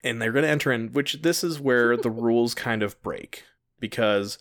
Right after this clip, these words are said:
when we saw previously with the, the cougar widow,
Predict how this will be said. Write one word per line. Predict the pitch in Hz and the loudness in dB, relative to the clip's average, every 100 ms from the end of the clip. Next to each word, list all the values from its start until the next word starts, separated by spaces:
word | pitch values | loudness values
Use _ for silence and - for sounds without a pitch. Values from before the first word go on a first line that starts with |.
| - | -18
when | - 113 113 110 | -12 -2 0 0
we | 113 113 | 0 0
saw | - 143 139 139 127 | 0 2 4 4 2
previously | - 123 120 117 117 - 123 117 117 110 - | 0 -2 0 0 -2 0 0 0 0 -4 -8
with | 110 107 101 - - - | -2 -2 -2 -6 -16 -12
the, | 110 110 104 - | -4 -2 -2 -4
the | 127 | -8
cougar | - 123 113 104 101 107 - - _ - | 0 2 2 2 2 0 -4 -20 _ -8
widow, | 123 104 85 78 92 | 0 0 0 -4 -6